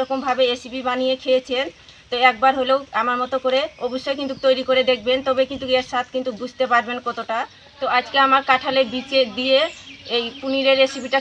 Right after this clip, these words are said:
কেমন লেগেছে বন্ধুরা, অবশ্যই কমেন্ট করে বলবেন। আর ভালো লাগলে একটা লাইক করে দিবেন, আর বন্ধুদের সঙ্গে প্রচুর শেয়ার করবেন, যেন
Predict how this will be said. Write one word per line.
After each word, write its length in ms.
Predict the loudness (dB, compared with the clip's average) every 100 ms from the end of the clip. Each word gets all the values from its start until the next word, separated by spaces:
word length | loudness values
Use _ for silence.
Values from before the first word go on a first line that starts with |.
| 0
কেমন 180 | 0 2
লেগেছে 260 | 2 0 0 -2
বন্ধুরা, 260 | 0 2 4
অবশ্যই 300 | 2 -2 -4 -2
কমেন্ট 220 | -2 -2
করে 120 | -2 -2 0
বলবেন। 360 | -2 0 0 -2 -10 -8
আর 60 | -6 -4
ভালো 160 | -2 2 2
লাগলে 200 | 2 0
একটা 140 | -2 2
লাইক 140 | 2 2 2
করে 120 | 2 2
দিবেন, 220 | 0 2 0
আর 80 | -2
বন্ধুদের 340 | -4 -4 -4 -4
সঙ্গে 180 | -4 -6
প্রচুর 240 | -6 -8 -8 -2
শেয়ার 200 | 0 0
করবেন, 240 | -2 -4 -4
যেন 100 | -4